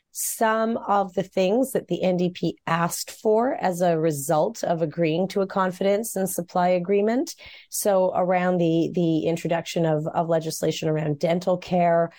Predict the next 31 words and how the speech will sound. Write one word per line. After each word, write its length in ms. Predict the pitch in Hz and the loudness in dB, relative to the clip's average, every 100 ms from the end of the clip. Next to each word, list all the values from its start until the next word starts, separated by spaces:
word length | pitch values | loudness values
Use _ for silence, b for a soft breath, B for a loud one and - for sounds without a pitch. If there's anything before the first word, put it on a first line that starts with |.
| B B - | B B -4
and 200 | 208 196 | -2 0
other 320 | - 185 180 - | 0 2 2 0
items. 640 | 190 226 220 160 147 - b b | 0 0 0 -2 -6 -10 b b
The, 160 | 233 226 | 0 0
the 140 | 254 233 | -2 -6
question 720 | - 302 254 - - 220 214 | -4 -2 0 -2 0 0 2
is 240 | - 196 | 0 -2
always, 640 | - 190 220 226 208 185 175 | 2 2 4 4 2 2 0
or 80 | 190 | 0
the 120 | 185 | 2
reality 640 | 190 196 190 220 220 196 | 2 4 4 4 2 2
is 120 | 180 175 | 0 2
always, 520 | 170 175 180 170 - b b _ - | 2 2 2 0 -4 b b _ -2
you 100 | 214 | 0
know, 80 | 202 | 0
someone's 500 | - 226 254 254 247 | 0 0 2 2 2
on 140 | 240 | 0
the 80 | 214 | -2
top 380 | - 220 240 180 | 0 0 0 0
bunk 360 | 196 190 180 - | 0 0 -2 -2
and 160 | 185 | -2
someone's 400 | 180 208 214 214 | 0 0 0 0
on 160 | 208 202 | 2 2
the 80 | 196 | 2
bottom 380 | 190 208 214 185 | 2 2 2 2
bunk 340 | 175 170 170 | 2 2 0
in 120 | 170 | 0
these 180 | 165 170 | 0 0
types 320 | - 175 175 | 0 0 0
of 100 | 180 | 0
relationships, 1040 | 175 190 208 220 190 180 - 160 165 - | 2 2 2 0 -2 -2 0 -2 -2 -8